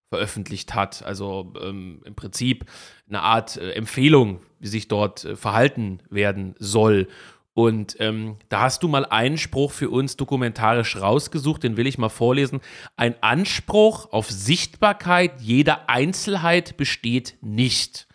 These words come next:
So, das schreibt die Bundeswahlleiterin tatsächlich. Und daran haben sich dann, und das kann man denen fast schon nicht vorwerfen, daran haben sich gewissermaßen jetzt viele Wahlvorstände gehalten und haben sich gesagt, „Ach, wie nett,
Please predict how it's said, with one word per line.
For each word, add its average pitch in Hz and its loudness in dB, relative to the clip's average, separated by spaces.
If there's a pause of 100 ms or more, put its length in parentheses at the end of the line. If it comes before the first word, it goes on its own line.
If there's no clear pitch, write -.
(220)
So, 107 0 (440)
das 156 4
schreibt 117 0 (400)
die 123 -2
Bundeswahlleiterin 110 2
tatsächlich. 143 -4 (340)
Und 117 -8
daran 127 6
haben 123 4
sich 156 -2
dann, 175 4
und 143 2
das 120 -2
kann 120 -2
man 135 0
denen 127 -2 (180)
fast - -4
schon 117 -4
nicht 117 -6
vorwerfen, 139 0 (460)
daran 127 2
haben 120 0
sich 156 -8
gewissermaßen 120 0
jetzt 117 -2 (260)
viele 123 0
Wahlvorstände 113 0
gehalten 123 2
und 101 -10
haben 107 -2
sich 135 -10
gesagt, 127 -4
„Ach, - 2
wie 123 -2
nett, 113 0